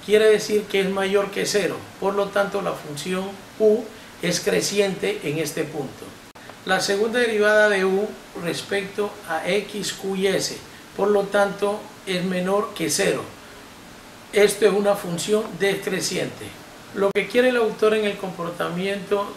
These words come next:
del estudiante se analice como una búsqueda de elegibi-, elegibilidad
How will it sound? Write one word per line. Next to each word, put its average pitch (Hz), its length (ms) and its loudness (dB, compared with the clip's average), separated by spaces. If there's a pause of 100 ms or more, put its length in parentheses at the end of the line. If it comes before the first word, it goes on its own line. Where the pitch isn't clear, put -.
del 165 180 -4
estudiante 175 840 -4 (420)
se - 160 -6
analice 165 580 -2
como 151 300 0
una 175 280 0
búsqueda 170 480 -2
de 151 60 -2
elegibi-, 139 440 -4 (260)
elegibilidad 156 960 -2